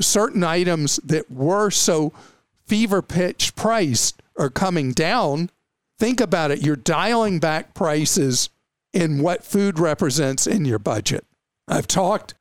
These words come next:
for the last year and a half about how important where you buy your groceries are, but also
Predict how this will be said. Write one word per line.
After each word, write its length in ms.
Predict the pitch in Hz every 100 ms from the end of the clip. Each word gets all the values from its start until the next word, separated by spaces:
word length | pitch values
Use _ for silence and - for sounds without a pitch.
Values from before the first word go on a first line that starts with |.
| _
for 160 | - 160
the 120 | 143
last 600 | 151 160 156 - - -
year 320 | 123 170 185
and 80 | 139
a 100 | 120
half 480 | 156 214 156 131 -
about 320 | 147 143 151
how 220 | 143 180
important 580 | 156 139 180 147 123 117
where 260 | 135 226 311
you 200 | 214 170
buy 180 | 143 123
your 160 | 117
groceries 680 | 104 123 107 - - 127 -
are, 260 | - - _ _ _ _ -
but 320 | 160 147 - -
also 680 | 208 269 - 190 151 139